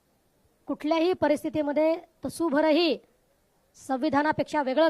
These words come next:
काम हे सरकार करणार नाही. आम्ही सगळ्यांनी ज्या संविधानाची शपथ घेतली आहे, त्या शपथेप्रमाणेच हे सरकार काम करेल, संविधानाचा गौरव करेल, हा विश्वास या निमित्ताने मी देतो. मी आज एवढंच सांगतो की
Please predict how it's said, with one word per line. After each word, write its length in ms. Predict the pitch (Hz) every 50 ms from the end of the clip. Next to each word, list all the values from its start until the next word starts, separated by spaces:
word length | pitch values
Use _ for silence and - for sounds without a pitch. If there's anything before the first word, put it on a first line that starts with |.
| 320
काम 180 | 330 311 311 294
हे 100 | 285 302
सरकार 320 | - 285 277 - 294 285
करणार 300 | 269 - 254 254 277 285
नाही. 220 | 254 277 285 320 339 - _ _ _ _ _ _ _ _ _ _ _ _ _ _ _ -
आम्ही 200 | 254 262 302 -
सगळ्यांनी 500 | - 285 262 285 302 311 302 320 359 277
ज्या 160 | 269 311 302
संविधानाची 580 | - 294 254 262 302 269 285 302 294 - 311
शपथ 240 | - - 294 - 370 269
घेतली 300 | 294 311 - 285 294 262
आहे, 100 | 214 - _ _ _ _ _ _ _ _ _ _ _ _ _ -
त्या 80 | 302 294
शपथेप्रमाणेच 720 | - - 262 - - 339 330 320 302 277 294 330 359 - 320
हे 60 | 320
सरकार 320 | - 302 277 - 294 294 285
काम 220 | - 277 277 285
करेल, 260 | - 285 302 330 339 - _ _ _ _ _ _ _ _ _
संविधानाचा 640 | - - 262 226 277 285 247 277 285 277 - 311 294 214
गौरव 240 | 254 254 302 349 359
करेल, 300 | 349 320 285 247 226 220 - _ _ _ _ _ _ _ _ -
हा 80 | 247 254
विश्वास 400 | 254 247 - 294 320 330 - 285
या 120 | 269 262
निमित्ताने 380 | 262 254 254 - - 262 262 262
मी 80 | 254
देतो. 280 | 202 214 208 247 214 202 _ _ _ _ _ _ _ _ _ -
मी 80 | 240 262
आज 180 | 277 277 220
एवढंच 240 | 240 247 311 - -
सांगतो 360 | 339 294 262 - 254 226 220 269 _ _ _ _ _ _ _ _ _ _ _ _ _ _ -
की 300 | 277 285 294 302 302 311